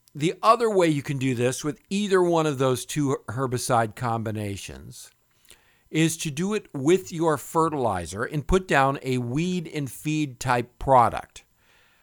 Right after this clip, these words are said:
Uh, that's what I generally do in the spring because there's a lot of annual weeds. I, in the spring,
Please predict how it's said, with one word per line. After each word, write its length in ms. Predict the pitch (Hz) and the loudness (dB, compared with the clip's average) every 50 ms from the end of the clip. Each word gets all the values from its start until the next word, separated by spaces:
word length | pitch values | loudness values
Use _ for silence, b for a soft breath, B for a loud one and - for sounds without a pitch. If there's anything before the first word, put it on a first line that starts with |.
| b b | b b
Uh, 140 | b - - - _ _ - | b -8 -8 -8 _ _ -4
that's 360 | 156 196 214 233 - - - | 2 2 2 2 2 -2 -2
what 240 | 262 214 202 - - | 0 0 0 0 2
I 240 | - 156 147 156 160 | 4 6 6 6 4
generally 720 | 139 110 104 120 147 151 151 156 151 151 151 147 143 135 | 2 -2 -2 0 0 0 0 0 0 0 0 0 -2 -2
do 340 | 117 123 127 127 131 131 135 - | -2 -2 0 0 0 0 -2 -4
in 200 | - 135 131 127 | -6 -6 -6 -4
the 80 | 127 117 | -4 -6
spring 500 | - - - - 131 127 117 98 85 80 | -6 -8 -6 -2 0 0 2 0 -2 -8
because 280 | 90 107 - 156 147 | -8 -4 -2 -2 -2
there's 200 | 127 147 147 131 | -2 -2 -2 -2
a 20 | 139 | 0
lot 260 | 135 139 151 165 165 | 2 2 2 2 2
of 120 | 156 131 | 0 0
annual 460 | 135 131 131 135 135 135 127 120 117 113 | -2 -2 -2 -2 -2 -2 0 0 -2 -2
weeds. 440 | 113 110 104 92 87 85 - - _ b b b b b b b b b | -2 -4 -4 -4 -6 -10 -12 -14 _ b b b b b b b b b
I, 200 | - 131 160 180 | 4 4 4 4
in 260 | 180 - - 160 160 | 2 0 -2 -2 -2
the 80 | 156 135 | -2 -2
spring, 640 | - - - - 160 160 143 123 107 107 117 113 | -4 -6 -4 0 0 2 2 0 -2 -4 -8 -10